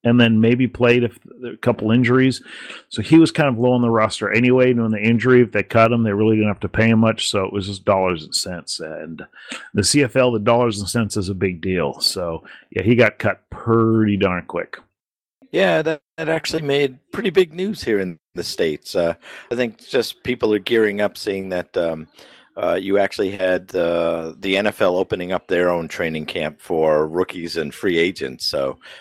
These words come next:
Speaker 2: um, yeah, a lot of football news will be headed this way soon.
Speaker 1: It's coming, it's coming, it's coming. And speaking of football news, I got another link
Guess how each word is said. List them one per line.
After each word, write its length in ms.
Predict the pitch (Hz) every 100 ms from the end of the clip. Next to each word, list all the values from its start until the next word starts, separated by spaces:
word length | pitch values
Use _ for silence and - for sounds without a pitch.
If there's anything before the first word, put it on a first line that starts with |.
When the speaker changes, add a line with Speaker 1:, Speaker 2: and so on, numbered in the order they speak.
| -
Speaker 2:
um, 500 | 85 78 76 73 71 78
yeah, 360 | 90 98 92
a 60 | 87
lot 200 | 90 107
of 80 | 98
football 240 | - 85
news 220 | 85 80
will 80 | 85
be 120 | 82
headed 260 | 78 78 78
this 240 | 78 73
way 180 | - 76
soon. 440 | 73 - 76 71 76 _ _ _ _ - -
Speaker 1:
It's 400 | 110 113 - -
coming, 460 | - 131 151 160 127
it's 280 | 123 123 -
coming, 500 | - 123 135 147 135 -
it's 400 | 110 117 - - -
coming. 680 | - - 110 165 180 120 87 - -
And 280 | 117 120 117
speaking 420 | - - 170 156
of 60 | 123
football 400 | 151 - 127 117
news, 420 | 117 117 117 104
I 80 | 107
got 220 | 113 110
another 240 | 113 107
link 420 | 104 120 127 -